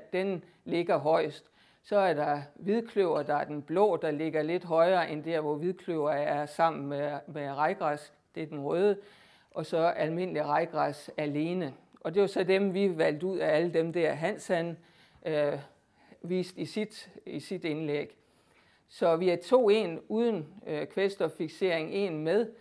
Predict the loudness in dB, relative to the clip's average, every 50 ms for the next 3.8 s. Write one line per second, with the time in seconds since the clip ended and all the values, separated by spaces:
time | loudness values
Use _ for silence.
0 | -20 -20 -20 _ _ -8 -8 -2 0 0 0 2 2 2 4 4 4 2 0 0
1 | -2 -4 -4 -4 -6 -6 -6 -8 -8 -8 -6 -6 -6 -6 -6 -6 -6 -6 -6 -4
2 | -2 -2 -2 0 -2 -4 -4 -4 -4 -4 -6 -8 -8 -6 -6 -6 -6 -8 -8 -6
3 | -6 -6 -6 -8 -12 -14 -10 -8 -8 -6 -6 -8 -12 -14 -16 -18